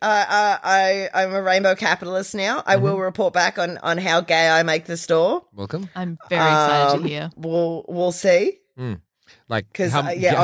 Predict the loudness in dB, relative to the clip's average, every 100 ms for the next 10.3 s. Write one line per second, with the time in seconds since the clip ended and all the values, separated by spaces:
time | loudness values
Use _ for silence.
0 | 2 0 0 2 4 2 0 -4 -4 -6
1 | -8 -10 -8 -8 -8 -10 -2 0 0 -2
2 | -2 2 4 4 4 2 -2 -4 -8 -6
3 | -4 0 0 2 2 2 2 0 0 0
4 | 0 -2 -2 -2 -2 -4 -6 -4 -4 -4
5 | -4 -4 -4 -6 -6 -4 -8 -14 _ _
6 | _ -12 -8 -8 -8 -10 -8 -8 -6 -8
7 | -10 -10 -10 -10 -10 -12 -12 -12 -2 2
8 | 4 6 4 4 2 2 4 2 2 2
9 | 4 4 2 0 0 0 -4 -2 -2 -2
10 | -2 -4 -8